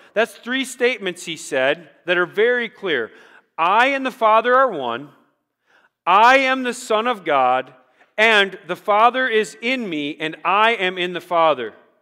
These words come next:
His words are clear. He says he is God. So why?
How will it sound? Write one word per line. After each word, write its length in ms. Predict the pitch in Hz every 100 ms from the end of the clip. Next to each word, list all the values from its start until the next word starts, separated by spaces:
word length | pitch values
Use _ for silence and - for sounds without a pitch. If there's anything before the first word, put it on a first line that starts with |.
| _ _ _ _ _ _ _ _ _ _ _ _ _ _ _ _ _ _ _ _ _ _ _ _ _ _ _ _ _ _ _ _ _ _ _
His 240 | 190 190 143
words 640 | 160 202 233 233 - - _ _ _ _
are 160 | 156 160
clear. 600 | - 214 185 120 104 _ _ _
He 180 | - 160
says 680 | - - 226 226 220 214 - _ _
he 180 | - 180
is 120 | 160
God. 440 | 147 160 127 98 _ _ _ _ _ _ _ _ _ _ _ _ _ _ _ _ _ _ _ _ _ _
So 200 | - 123
why? 300 | 120 123